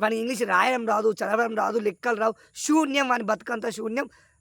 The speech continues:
టెన్త్ అయిపోయాడే, ఇంటర్ అయిపోయాడే, వాడు ఒక లేబర్గా స్థిరపడిపోతున్నాడు.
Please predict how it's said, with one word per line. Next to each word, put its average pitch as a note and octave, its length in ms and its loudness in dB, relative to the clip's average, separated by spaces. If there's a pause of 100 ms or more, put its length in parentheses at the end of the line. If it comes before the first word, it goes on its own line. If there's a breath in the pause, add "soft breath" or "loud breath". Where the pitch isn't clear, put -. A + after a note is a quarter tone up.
(160)
టెన్త్ C#4 240 0
అయిపోయాడే, B3 500 4
ఇంటర్ A3 220 0
అయిపోయాడే, A3 380 0
వాడు A3+ 360 0 (160 soft breath)
ఒక - 120 -10
లేబర్గా A#3 420 4
స్థిరపడిపోతున్నాడు. E3 1040 -8